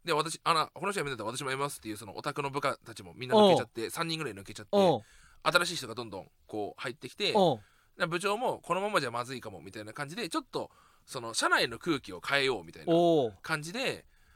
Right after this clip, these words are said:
Speaker 1: まずその目安箱じゃないけども、
Speaker 2: うん。
Speaker 1: 各々毎回、こう、月一回ぐらいに、
Speaker 2: うん。
Speaker 1: 今の不満に思ってることとか、
Speaker 2: なるほどね。
Speaker 1: そういう
Speaker 2: 職場で。
Speaker 1: 職場でのそういうアンケートを取ったりだとか、
Speaker 2: うんうんうんうん。
Speaker 1: 毎回朝礼で、
Speaker 2: うん。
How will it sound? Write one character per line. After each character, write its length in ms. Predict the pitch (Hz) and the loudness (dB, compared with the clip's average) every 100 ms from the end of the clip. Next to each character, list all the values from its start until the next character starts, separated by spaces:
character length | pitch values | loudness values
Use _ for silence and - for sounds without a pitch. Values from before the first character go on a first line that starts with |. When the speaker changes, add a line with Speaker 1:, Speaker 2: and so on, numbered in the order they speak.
| _ _ - | _ _ -2
Speaker 1:
ま 120 | 170 | -2
ず 80 | 123 | -2
そ 100 | 117 | -4
の 80 | |
目 80 | 151 | 4
安 260 | 254 277 320 | 8 8 6
箱 240 | 247 143 | 2 2
じ 60 | 123 | -4
ゃ 40 | |
な 100 | 117 | -8
い 80 | 104 | -10
け 80 | 98 | -10
ど 100 | 107 | -8
も、 460 | 208 196 160 104 160 | -4 0 0 -2 -4
Speaker 2:
う 60 | |
ん。 60 | 208 | 0
Speaker 1:
各 200 | 269 190 | 2 0
々 80 | 139 | -2
毎 220 | 135 143 | -2 -2
回、 420 | 165 214 160 - _ | -2 -2 -4 -10 _
こ 160 | - 113 | -12 -10
う、 60 | 107 | -10
月 280 | - 165 | -6 -4
一 100 | 151 - | -4 -2
回 220 | 175 165 | -2 0
ぐ 80 | 175 | -2
ら 80 | - | -2
い 80 | 139 | -4
に、 140 | 196 | -4
Speaker 2:
う 40 | 180 | -4
ん。 200 | 135 104 | -4 -4
Speaker 1:
今 220 | 180 165 | -2 -2
の 80 | 104 | -2
不 120 | 156 | 2
満 180 | 214 226 | 2 2
に 60 | |
思 160 | 208 214 | -2 -2
っ 60 | - | -2
て 80 | |
る 80 | 165 | 6
こ 60 | 220 | 10
と 0 | |
と 0 | |
か、 0 | |
Speaker 2:
な 0 | |
る 80 | 208 | 10
ほ 60 | |
ど 80 | 190 | 8
ね。 180 | 233 330 - - | 4 2 -6 -12
Speaker 1:
そ 140 | - 208 | -4 0
う 20 | |
い 20 | |
う 20 | 214 | 6
Speaker 2:
職 80 | |
場 100 | 170 | 8
で。 100 | 165 | 8
Speaker 1:
職 200 | 160 165 | 4 2
場 120 | 175 185 | 2 2
で 100 | 202 | 2
の 160 | 302 | 0
そ 220 | 185 147 139 | 0 -2 0
う 20 | |
い 240 | 127 123 | 0 -2
う 80 | 117 _ | -4 _
ア 100 | 160 | 0
ン 120 | 156 | 0
ケ 160 | 123 110 | -4 -8
ー 20 | |
ト 100 | 104 | -8
を 20 | |
取 100 | 135 | -6
っ 0 | |
た 60 | 196 | -2
り 60 | 214 | 0
だ 220 | 170 170 | 2 0
と 100 | 151 | 4
か、 140 | 214 | 6
Speaker 2:
う 40 | 143 | 6
ん 20 | |
う 40 | |
ん 20 | 135 | 2
う 40 | |
ん 20 | |
う 40 | 120 | -4
ん。 60 | 104 - _ - | -8 -18 _ 0
Speaker 1:
毎 160 | 180 214 | 2 2
回 160 | 185 | 0
朝 260 | - 180 175 | 4 6 6
礼 180 | 170 180 | 4 2
で、 320 | 277 127 - 185 | 0 0 -2 -4
Speaker 2:
う 40 | |
ん。 160 | 160 | -4